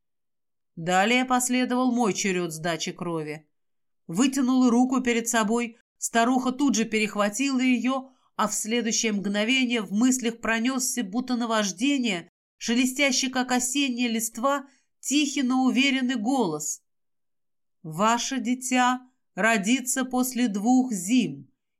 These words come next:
и сила этого ребёнка будет велика, не сравнится ни с чьей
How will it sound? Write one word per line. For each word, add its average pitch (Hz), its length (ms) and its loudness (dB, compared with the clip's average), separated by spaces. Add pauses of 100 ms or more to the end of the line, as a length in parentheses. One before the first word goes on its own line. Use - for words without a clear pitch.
(100)
и 247 140 4
сила 294 460 2
этого 208 460 -2
ребёнка 202 720 -2
будет 180 420 -2
велика, 214 720 0 (400)
не 208 220 2
сравнится 254 720 0
ни 269 160 0
с - 180 -4
чьей 269 540 -2